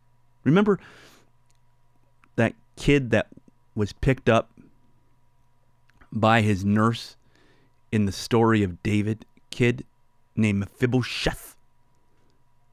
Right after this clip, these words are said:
and was crippled. Why? Because when she picked him up and was running, she dropped him. Remember that story? I bet you do. Don't run from God. Don't run from the Son of David,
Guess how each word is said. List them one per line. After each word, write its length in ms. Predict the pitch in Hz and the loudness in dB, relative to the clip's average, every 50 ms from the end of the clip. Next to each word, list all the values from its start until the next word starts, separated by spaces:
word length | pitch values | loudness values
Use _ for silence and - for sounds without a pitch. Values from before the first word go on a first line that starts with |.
| _ _ _ - _ _ | _ _ _ -20 _ _
and 120 | 107 98 95 | -6 -4 -4
was 140 | 92 - | -4 -8
crippled. 640 | - _ - - - 165 - - - - - - 101 - | -10 _ -12 -6 -6 -6 -6 -6 -10 -10 -10 -14 -18 -12
Why? 400 | - 101 101 104 - - - - _ _ _ _ - - _ | -6 -4 -4 -2 -4 -6 -10 -18 _ _ _ _ -20 -20 _
Because 360 | - 113 113 - 120 113 104 | -10 -8 -2 2 2 2 2
when 120 | 113 113 113 | 2 0 0
she 160 | - - 110 | 0 -2 -6
picked 320 | - _ - 135 - - | -4 _ -4 -4 0 0
him 100 | 117 117 | 2 2
up 160 | 127 131 - - | 2 2 2 0
and 120 | 110 107 | -2 0
was 100 | 101 92 | -2 -2
running, 320 | 90 107 123 143 123 104 | -2 0 2 2 2 0
she 240 | 98 - - 104 101 | -2 -4 -6 -8 -8
dropped 500 | 92 90 92 98 110 107 113 117 - - | -8 -8 -2 0 2 2 2 0 -4 -10
him. 200 | - - - 98 - _ _ _ _ _ - | -10 -10 -10 -14 -16 _ _ _ _ _ -8
Remember 380 | 92 107 107 117 123 127 131 127 | -4 -2 0 2 2 2 2 2
that 200 | 135 131 127 - | 2 0 0 -2
story? 480 | - - - 127 127 127 127 127 127 - - | -6 -2 0 2 2 2 0 -2 -6 -12 -14
I 60 | - | -10
bet 260 | 98 101 95 - - | -8 -8 -8 -8 -10
you 60 | - 98 | -8 -6
do. 200 | 101 98 - - _ _ _ _ _ _ _ _ _ _ _ _ _ _ _ _ _ _ _ _ _ _ _ - _ _ _ - - _ - | -6 -6 -6 -10 _ _ _ _ _ _ _ _ _ _ _ _ _ _ _ _ _ _ _ _ _ _ _ -20 _ _ _ -20 -20 _ -8
Don't 220 | - 240 262 - - | -4 -2 -2 0 0
run 220 | 104 101 98 95 | 0 2 0 0
from 240 | 92 - 98 98 95 | -2 -4 -4 -4 -2
God. 380 | 87 92 92 92 95 107 117 - _ _ _ _ _ _ _ - - - _ _ - _ _ _ - _ _ _ _ _ _ _ _ _ _ _ _ - - - - _ _ _ _ _ _ _ _ _ _ _ _ _ _ _ _ _ _ _ | -4 -4 -4 -2 -4 -4 -6 -8 _ _ _ _ _ _ _ -20 -20 -20 _ _ -20 _ _ _ -20 _ _ _ _ _ _ _ _ _ _ _ _ -20 -20 -20 -20 _ _ _ _ _ _ _ _ _ _ _ _ _ _ _ _ _ _ _
Don't 160 | - 233 202 139 | -2 0 2 2
run 160 | 139 131 127 | 2 2 2
from 140 | - 123 110 | 2 0 0
the 60 | 101 | 0
Son 500 | - - - - 113 104 104 104 101 98 | -2 -6 -6 -4 0 0 2 2 0 0
of 220 | - - 98 95 | -2 -4 -6 -2
David, 400 | 90 98 95 98 95 104 127 131 | -2 -2 -2 0 0 -2 -4 -4